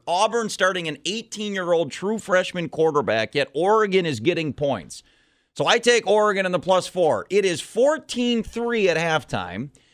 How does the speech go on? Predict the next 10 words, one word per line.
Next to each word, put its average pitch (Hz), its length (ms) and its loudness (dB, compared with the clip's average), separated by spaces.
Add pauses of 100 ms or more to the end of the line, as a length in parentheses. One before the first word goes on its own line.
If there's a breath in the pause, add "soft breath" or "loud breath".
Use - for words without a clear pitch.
Then 254 200 0
it's 320 180 -4
twenty-one 247 800 0
six - 560 -4
Oregon 160 720 0 (420)
in 196 140 2
the 180 60 -4
third 208 320 2
quarter. 151 300 2
So 143 460 0